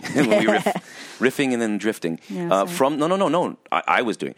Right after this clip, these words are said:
Speaker 1: from the, from the original email. But I, I wanna get back to a few just real quick bullet
Speaker 2: Mm-hmm.
Speaker 1: points on this. One is, uh, related to this question, you know, what should I do to, to change the culture? The first thing is, it is a very bad idea to do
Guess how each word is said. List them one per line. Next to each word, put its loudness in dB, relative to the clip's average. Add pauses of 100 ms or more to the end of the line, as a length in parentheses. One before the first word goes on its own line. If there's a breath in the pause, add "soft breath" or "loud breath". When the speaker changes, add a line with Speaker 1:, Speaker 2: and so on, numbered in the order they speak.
(180 loud breath)
Speaker 1:
from 0
the, 0
from -2
the -2
original -2
email. -4 (380 loud breath)
But -2
I, 2 (100)
I 0
wanna 2
get -2
back 2
to -2
a 0
few -2
just -6
real 0
quick -2 (220)
bullet 2
Speaker 2:
Mm-hmm. -2
Speaker 1:
points -6
on -4
this. -4
One -2
is, 0 (840 loud breath)
uh, 2
related 0
to -4
this -4
question, -2
you -2
know, -2
what 0
should 0
I 2
do 0
to, -2
to -6
change -2
the -8
culture? -2
The -2
first -2
thing 0
is, -2
it 0
is 0
a 0
very 0
bad 2
idea 0
to -8
do -6